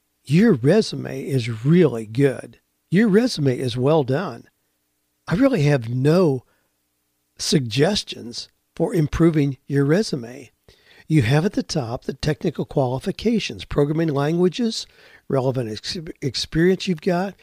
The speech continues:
You've got really great qualifications, clearly identified. And then professional skill sets, technical communication, and you talk about that. Suc-, success-driven perseverance. Wow. Efficiency.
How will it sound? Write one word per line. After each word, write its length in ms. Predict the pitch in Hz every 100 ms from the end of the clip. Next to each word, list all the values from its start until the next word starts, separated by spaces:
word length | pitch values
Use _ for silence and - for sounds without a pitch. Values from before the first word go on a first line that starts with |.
| _
You've 140 | - 139
got 240 | 123 110
really 320 | 170 262 139
great 440 | 104 - 190 170 -
qualifications, 920 | 160 151 151 131 - 147 - 139 - - - _
clearly 540 | - 160 165 170 175 -
identified. 720 | 147 143 135 - - 120 117
And 100 | 156
then 140 | 175
professional 520 | - 139 151 139 -
skill 420 | 120 - - 262 240
sets, 500 | - 120 113 - - - - _
technical 460 | 180 160 - 139 139
communication, 920 | - 135 117 - 143 139 - 247 247 - - _
and 100 | 123
you 80 | 110
talk 260 | - 120 113
about 300 | 143 156 -
that. 360 | 233 165 - _ _
Suc-, 220 | - - - _
success-driven 1080 | - - 143 - 143 143 - 139 143 165 156 - _ _ -
perseverance. 840 | 160 131 110 127 165 220 - - _
Wow. 500 | 120 151 170 120 117
Efficiency. 800 | 117 160 156 208 - - 240